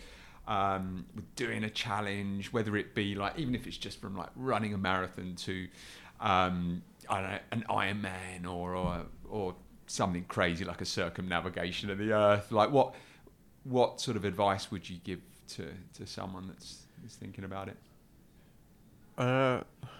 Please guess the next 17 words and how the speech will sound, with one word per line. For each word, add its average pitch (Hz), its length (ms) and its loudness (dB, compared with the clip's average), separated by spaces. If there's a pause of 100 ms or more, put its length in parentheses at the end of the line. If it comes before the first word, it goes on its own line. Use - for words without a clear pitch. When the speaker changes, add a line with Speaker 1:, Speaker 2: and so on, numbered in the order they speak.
(500)
Speaker 2:
I - 80 -6
guess - 240 -6
the, 92 140 -2 (520)
there's 101 200 -4
so 104 200 -2
much 101 300 -2
advice, 92 400 0
but, - 380 -8
uh, 95 240 0 (520)
the 98 80 -4
best - 320 -4
bit 101 200 -2
I 104 140 -4
could 90 200 -6
say 101 280 0
is, 101 340 -2
um, 101 400 -2